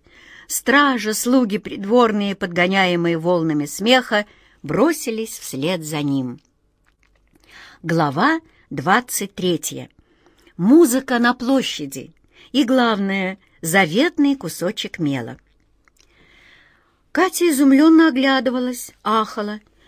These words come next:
никак не могла прийти в себя. «Дядя Алеша, а никого нет?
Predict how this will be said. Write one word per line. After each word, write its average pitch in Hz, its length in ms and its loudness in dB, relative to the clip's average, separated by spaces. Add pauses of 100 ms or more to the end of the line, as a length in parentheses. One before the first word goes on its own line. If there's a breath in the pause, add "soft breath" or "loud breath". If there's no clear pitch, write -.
никак 208 500 0
не 254 100 0
могла 214 340 -4
прийти 196 400 -8
в 208 60 -10
себя. 170 440 -4 (800 soft breath)
«Дядя 208 500 0
Алеша, 359 560 -2 (500 soft breath)
а 233 100 2
никого 269 460 4
нет? 311 420 4